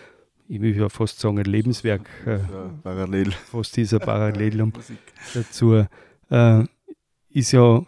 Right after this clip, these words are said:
Speaker 1: gemeinsam gegangen, ist gemeinsam aufgegangen, auch, hat gemeinsam, hat's eine gemeinsame Karriere gegeben, nicht? Oder eine Parallelkarriere, sag ich mal.
Speaker 2: Ja, auf alle Fälle, nicht? Die Insta-Spatzen sind immer gewachsen,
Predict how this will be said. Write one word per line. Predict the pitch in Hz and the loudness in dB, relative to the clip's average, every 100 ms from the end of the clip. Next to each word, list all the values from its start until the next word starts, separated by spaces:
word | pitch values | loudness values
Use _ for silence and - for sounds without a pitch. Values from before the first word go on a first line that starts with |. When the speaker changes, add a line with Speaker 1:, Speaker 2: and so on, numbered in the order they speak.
| - | -2
Speaker 1:
gemeinsam | 127 117 117 110 113 | 0 2 2 2 0
gegangen, | 104 110 120 117 113 | 2 2 4 4 2
ist | 107 | 0
gemeinsam | - 110 107 110 117 110 110 | -2 0 0 0 0 0 -2
aufgegangen, | 110 113 - 127 117 113 | -2 -4 -2 -4 -2 -2
auch, | 104 107 | 0 0
hat | 107 104 - - | 0 -2 -6 -6
gemeinsam, | 110 107 113 113 107 107 | -2 -2 -2 0 -2 -4
hat's | 160 147 113 113 | -6 -2 0 0
eine | 117 | -2
gemeinsame | 117 113 110 120 110 | -2 0 0 0 -2
Karriere | - 110 101 101 120 | 0 -2 -2 0 0
gegeben, | 113 113 113 | 0 -2 0
nicht? | 107 117 | -2 -2
Oder | 113 113 | 0 0
eine | 110 | -2
Parallelkarriere, | - 110 101 101 107 117 - - _ - 117 107 104 113 110 | -2 -4 -2 -2 0 -2 -4 -20 _ -4 -2 0 2 2 0
sag | 123 113 | 0 2
ich | 113 | 2
mal. | 110 104 | 0 -2
Speaker 2:
Ja, | 104 98 104 101 - | -6 -6 -6 -6 -12
auf | - - | -8 4
alle | 101 110 | 6 6
Fälle, | 104 98 101 | 4 2 4
nicht? | 98 101 | 2 2
Die | 98 | 0
Insta-Spatzen | 98 98 92 107 - 101 - - | 0 0 -2 -4 -4 -4 -4 -4
sind | 98 101 98 - - - - - - - _ - 240 - | -2 -2 -2 -8 -20 -18 -14 -14 -16 -20 _ -20 -20 -4
immer | 113 120 117 | 2 6 6
gewachsen, | 104 104 - - 127 | 6 4 2 0 0